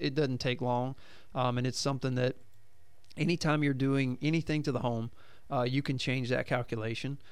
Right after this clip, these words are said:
Um, even if the unit is just being replaced and you're getting a new unit, it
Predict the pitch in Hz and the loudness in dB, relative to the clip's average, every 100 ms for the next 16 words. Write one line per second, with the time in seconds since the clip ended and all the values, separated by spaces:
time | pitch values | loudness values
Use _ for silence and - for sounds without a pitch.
0 | - - - 120 113 110 135 135 139 135 | -12 -8 -4 -2 0 -2 0 2 2 0
1 | - 131 127 123 135 131 127 117 131 123 | 2 4 4 4 0 2 0 0 -2 0
2 | 135 131 131 - - 143 139 135 160 - | 0 0 0 -6 -4 0 2 4 4 0
3 | - - 135 127 123 131 127 127 127 123 | -6 -4 -2 -2 0 0 2 2 2 2
4 | 139 135 123 - 131 123 | 2 2 0 -2 -2 -2